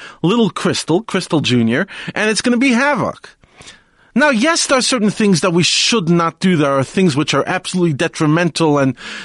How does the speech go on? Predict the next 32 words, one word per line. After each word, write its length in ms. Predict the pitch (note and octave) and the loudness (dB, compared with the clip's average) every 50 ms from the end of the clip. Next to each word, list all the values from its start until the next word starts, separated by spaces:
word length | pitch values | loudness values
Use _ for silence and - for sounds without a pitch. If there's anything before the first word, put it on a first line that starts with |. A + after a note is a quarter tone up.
| - - - | -18 -10 -6
and 300 | D3 E3 D#3+ D3+ B2+ A#2 | -2 0 0 0 -2 -2
disastrous. 800 | - D3 A#2+ G#2+ E3+ E3+ F#3 F#3+ - - - E3 C3 G#2+ G#2 - | -2 -2 0 0 -2 -2 -2 -2 -4 -4 -2 -2 -2 -2 -4 -4
But 180 | - G3+ G3+ | -2 -2 0
when 200 | F#3 G3+ A3+ A3 - | 2 2 0 0 0
every 380 | - C#4 E4 E4+ E4+ F4+ F4+ D#4+ | 0 0 0 0 0 0 2 4
little 400 | C4 G#3 G3 A#3+ C4 B3+ A3+ F#3+ | 4 4 4 4 4 4 4 4
mishap 680 | E3+ E3 F3 G#3 G#3 - - - D#3+ B2 A#2 - - - | 4 4 2 2 0 -2 -4 -4 -4 -4 -4 -6 -8 -12
turns 280 | - - G#3 G#3+ G3 | -4 -2 -2 0 0
into 220 | A3 G#3 - - D#3+ | 0 -2 0 0 -2
a 60 | C#3 | -4
tragedy, 640 | - - - D#3 D3 D3+ C3+ - A2 E2 - - - - - - - E3+ | -4 -4 -2 0 0 0 0 -2 -4 -6 -8 -12 -14 -16 -16 -12 -12 -4
in 140 | - F#3+ F#3 | -2 0 2
other 160 | G3 A#3+ C4+ | 2 2 2
words, 260 | C4 A3+ G#3+ G3 E3 - | 2 2 2 2 2 0
when 140 | G3+ G#3 | 0 2
the 60 | G3 F3+ | 0 0
book 240 | D3 D4+ E4+ - | 0 -2 -4 -4
starts 260 | - - C4+ G#3+ - - | -2 -2 -2 -4 -4 -4
telling 260 | - G#3+ A3 A3+ A3 | -2 -2 0 2 0
us 120 | G3 E3+ | 0 0
that 160 | - F#3+ F3 - | -2 -4 -4 -2
every 240 | A3 C#4 D4 D#4+ D4+ | -2 0 2 2 2
little 220 | B3+ B3 A#3+ G3 | 4 4 2 2
thing, 140 | E3 F#3+ D#3+ | 2 2 2
we're, 120 | E3 F3 | 2 2
we're 200 | E3 D#3+ E3 F#3+ G#3 | 2 2 2 2 2
in 40 | |
a 60 | F#3+ F3 | 2 0
bad 320 | C#3 G#3 A3 A#3+ B3 F#3 | 0 2 2 2 2 2
mood 220 | F#3 G#3+ A#3+ F3+ | 2 2 2 2
one 200 | F3 E3+ E3 D3+ | 2 2 2 2
day 240 | C#3+ C#3 C3 B2 A#2+ | 2 2 2 0 -2